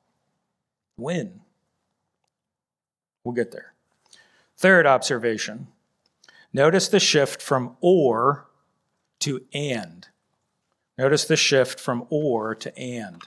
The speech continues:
"The one who speaks against a brother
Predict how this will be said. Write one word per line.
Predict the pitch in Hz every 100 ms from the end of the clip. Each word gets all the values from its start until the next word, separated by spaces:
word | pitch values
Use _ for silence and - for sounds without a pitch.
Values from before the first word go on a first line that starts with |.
| _ _ _ _ _ _ _ _ - - - -
"The | -
one | 120 131 185
who | 208
speaks | 220 - 208 202 190
against | 170 170 - 160
a |
brother | 135 131 131 131 117